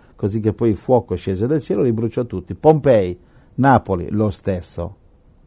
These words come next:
Pompei era una, una piccola Sodoma, la stessa fine. Esplose il ve-, il vulcano Vesuvio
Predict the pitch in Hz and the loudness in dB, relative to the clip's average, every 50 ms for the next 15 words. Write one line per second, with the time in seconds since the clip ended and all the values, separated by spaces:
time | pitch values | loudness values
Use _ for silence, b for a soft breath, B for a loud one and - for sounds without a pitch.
0 | _ _ _ - _ _ _ _ _ _ _ _ _ _ _ _ - _ _ - | _ _ _ -20 _ _ _ _ _ _ _ _ _ _ _ _ -20 _ _ 0
1 | 117 113 110 - 139 143 139 123 117 110 107 104 104 101 98 95 90 90 _ _ | 0 0 2 2 2 4 6 6 6 4 4 2 0 0 0 -2 -2 -4 _ _
2 | _ _ - 113 101 95 - 139 123 - 131 120 113 98 - - 104 95 92 90 | _ _ -4 -2 -2 -2 -2 -4 -4 0 0 0 0 0 0 0 0 0 0 0
3 | 90 90 85 - 104 104 - - - 160 156 - - 156 151 - - 80 78 78 | -2 -6 -4 -4 -6 -8 -6 -4 -4 -4 -4 -4 -8 -10 -10 -8 -10 -10 -10 -10
4 | 80 - - b b b b b b b - 98 95 - - 123 131 139 135 120 | -14 -16 -20 b b b b b b b -6 -6 -6 -6 -2 2 4 6 6 6
5 | 95 104 104 92 - - - 98 95 90 98 98 92 64 90 95 92 85 92 98 | 6 2 0 -2 -2 -4 -4 -4 -4 -2 -2 -4 -4 -4 -4 -4 -6 -4 -4 -6
6 | 95 - - 107 104 104 98 92 87 85 101 110 117 131 139 120 98 107 117 143 | -6 -6 -4 -4 -2 -2 -2 -4 -4 -2 -2 -2 0 0 0 2 2 4 4 4
7 | 170 | 4